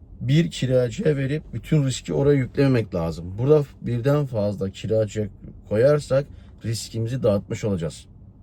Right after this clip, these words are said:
Bir kiracımız çıktığında planlarımızı bozmamış olacak."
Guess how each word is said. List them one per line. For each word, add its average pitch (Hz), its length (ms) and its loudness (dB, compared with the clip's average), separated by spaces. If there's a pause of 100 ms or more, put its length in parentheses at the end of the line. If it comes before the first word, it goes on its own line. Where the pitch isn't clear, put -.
(960)
Bir 143 140 -2
kiracımız 139 560 2
çıktığında 139 680 -2 (280)
planlarımızı 123 1000 -2
bozmamış 127 520 2
olacak." 82 280 -4